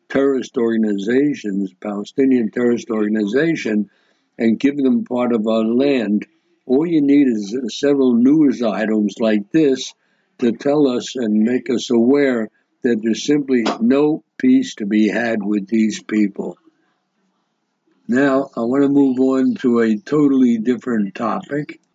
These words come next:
A totally different ti-, more interesting topic, I believe.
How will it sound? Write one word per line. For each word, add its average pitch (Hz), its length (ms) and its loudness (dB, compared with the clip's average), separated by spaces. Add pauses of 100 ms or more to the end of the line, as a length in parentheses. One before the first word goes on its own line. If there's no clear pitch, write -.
(640)
A 208 80 2
totally 208 680 2
different 147 640 0
ti-, 120 280 0
more 131 340 4
interesting 123 800 0
topic, 110 480 -4
I 101 160 0
believe. 107 640 2